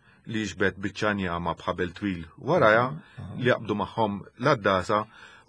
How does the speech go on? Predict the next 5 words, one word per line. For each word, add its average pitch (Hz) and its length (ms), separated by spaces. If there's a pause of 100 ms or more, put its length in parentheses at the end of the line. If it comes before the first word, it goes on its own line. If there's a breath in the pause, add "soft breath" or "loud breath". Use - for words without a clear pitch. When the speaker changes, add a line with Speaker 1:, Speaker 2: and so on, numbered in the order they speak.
Speaker 1:
u 147 120
d-dingi 135 460
jagħmel 131 400 (100)
l-sweep 120 460
search. - 500